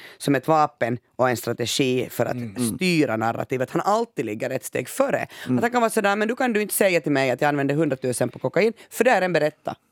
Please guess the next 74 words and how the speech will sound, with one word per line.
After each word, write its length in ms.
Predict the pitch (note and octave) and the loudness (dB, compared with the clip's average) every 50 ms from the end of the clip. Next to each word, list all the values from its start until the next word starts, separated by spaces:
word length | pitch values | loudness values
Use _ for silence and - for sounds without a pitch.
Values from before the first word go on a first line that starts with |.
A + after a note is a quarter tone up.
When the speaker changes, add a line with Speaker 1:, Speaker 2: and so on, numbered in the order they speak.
| _ - | _ 0
Speaker 3:
Mm. 160 | C3+ A#2+ A2+ | 2 2 2
Speaker 2:
Ja, 180 | G3 G3+ F#3 E3 _ - - - - - | 2 0 0 -4 _ -14 -12 -12 -8 -4
och 80 | - E3 | -2 0
det 60 | F3+ | 0
här 120 | F#3+ A3+ | 0 0
tänker 300 | A#3 A#3 F#3+ D3 D3 C#3+ | 0 0 -2 -2 -2 -4
jag, 220 | C3+ A#2 A#2 B2 C#3 | -4 -2 -4 -2 0
det 60 | D3 | 2
är 20 | |
ju 60 | D3 D#3 | 2 2
alltid 260 | D3+ B2+ - B2 - | 2 0 -4 -6 -4
tråkigt 300 | B2+ A#2 G#2+ F#2+ G#2+ G#2+ | -2 -4 -4 -4 -6 -6
att 100 | G#2+ F#2+ | -6 -4
ta 100 | - G#2+ | -4 -4
honom 220 | G#2+ A2+ A2 G#2+ | -2 -2 -4 -4
som 160 | G#2 B2 A2 | -4 -4 -4
exempel 400 | G#2+ G#2 - - A2 G#2 - G2+ | -4 -4 -4 -6 -6 -4 -6 -6
på 100 | F#2 - | -6 -4
någonting, 540 | A2 A#2 A#2 A2 G#2+ - - D3+ C3+ A2+ A2+ | -4 -2 -2 -4 -4 -4 -4 -4 -2 -2 -2
men 120 | A#2+ C3+ D3 | -2 0 0
där 180 | F3 F3+ D#3+ | 0 0 0
är 120 | C#3+ D3+ E3+ | -2 0 0
väl 140 | G#3+ F#3+ | 0 0
just 200 | D#3 C#3+ C3+ - - - - - - _ | 0 -2 -2 -4 -6 -12 -20 -20 -8 _
Donald 320 | D3+ D3+ C#3+ C#3 B2+ A2+ | -4 -2 -2 -2 -4 -4
Trump 320 | - - D#3 D3 C3 A2+ | -2 -2 -2 -2 -4 -6
det 80 | A#2+ A#2 | -8 -8
extrema, 580 | A2 A#2 A2+ - - - F3+ F#3+ E3 C#3 C3 B2+ | -8 -8 -8 -6 -6 -4 -4 -4 -4 -4 -6 -6
för 120 | - D3+ | -6 -8
att 80 | C#3 - | -4 -4
han 140 | F#3+ G3 | -6 -6
skvallrar 360 | F3 - - D#3 D3+ C#3+ C#3+ C#3+ | -6 -4 -2 -2 0 0 -2 -2
ju 160 | D3+ D#3 E3 | -2 0 -2
öppet. 360 | F3+ F3 - _ - - - - - - - _ _ _ _ _ _ _ _ | -2 -2 -4 _ -14 -14 -14 -14 -18 -20 -20 _ _ _ _ _ _ _ _
Speaker 1:
Ja, 80 | C#3+ C#3+ | 2 4
han 140 | C#3+ D#3 | 4 4
säger 120 | D3 C#3+ C3+ | 4 4 2
Speaker 3:
Ja. 60 | - | 2
Speaker 1:
ju 60 | - | 2
vad 120 | - C3+ B2+ | 2 0 0
som 80 | - | 0
Speaker 2:
Alltså, 120 | G#3 - A#3 | -2 0 0
han 120 | A3 A#3 | 0 0
Speaker 1:
helst. 120 | - B3 | 0 0
Speaker 2:
talar 160 | B3+ B3 A#3 G#3+ | 2 2 0 0
ju 100 | G3+ G3+ | 0 0
alltid 240 | G#3+ G#3 F#3 F#3 | 0 0 0 0
det 80 | F#3+ F#3+ | 0 -2
som 160 | F3 F3+ E3+ | -2 0 0
alla 140 | E3 E3 E3 F#3 | 0 2 2 0
andra 140 | G#3 G3 E3+ | 0 0 -2
säger 160 | - D3+ C#3 | -2 -2 -2
bakom 180 | C3 C#3 C3 D3 | -2 -2 -2 0
Speaker 3:
Mm. 80 | B2 A#2 | 0 0
Speaker 2:
ryggen, 200 | F3 - C#3+ C3 | 0 -2 -2 -4
så 100 | C3 C#3+ | -4 -2
säger 240 | - E3 D3 C#3 C3+ | -2 -2 -2 0 0
han, 160 | C#3+ D3 D3 D#3+ E3 - | -2 -2 -2 -4 -4 -4
och 180 | - - - F3 | -8 -6 -4 -2
just 260 | E3 G#3 C#4 C4 - | 0 0 0 -2 -2
för 120 | - A3 | -2 -2
att 120 | G3+ E3+ - | -2 -2 -4
han 140 | - F3 | -4 -2
gör 300 | F3 F3+ B3 B3+ A3+ F3+ | 0 2 2 2 2 2
det 100 | D#3+ D#3+ | 2 0
så 100 | D3+ - | 0 0
blir 140 | D#3+ D3+ D3+ | -2 0 0
han 100 | D3+ D#3 | 0 0
inte 140 | D#3 D3+ - | -2 -2 -2
fast 200 | - D3+ - - | -2 -2 -2 -2
för 100 | - D#3 | -4 -2
någonting. 580 | D3+ D3+ D3+ C#3+ - _ - G#3+ D#3+ G2 F2+ - | -2 0 -2 -4 -4 _ -6 -6 -6 -6 -6 -8
Alltså, 240 | C3 C3 - D#3+ D3 | -6 -2 -2 0 2
Speaker 1:
Mm. 280 | D#3 D#3+ E3 D3 C#3+ | 4 4 4 4 2